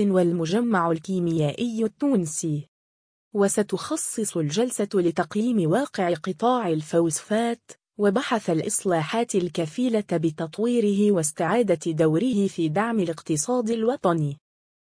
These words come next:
وأشار سليم سالم إلى أن مساهمة القطاع في الاقتصاد كانت تقدر بنحو عشرة بالمئة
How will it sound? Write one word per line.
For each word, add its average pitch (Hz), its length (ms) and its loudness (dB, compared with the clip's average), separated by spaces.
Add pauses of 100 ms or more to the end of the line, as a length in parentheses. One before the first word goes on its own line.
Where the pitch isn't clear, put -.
(140)
وأشار 214 720 2
سليم 196 500 0
سالم 233 480 0
إلى 202 260 0
أن 175 400 0
مساهمة 180 600 0
القطاع 185 680 -2
في 196 280 2
الاقتصاد 170 800 -2
كانت 190 480 -2
تقدر 190 580 0
بنحو 165 480 -2
عشرة 170 680 0
بالمئة 165 680 0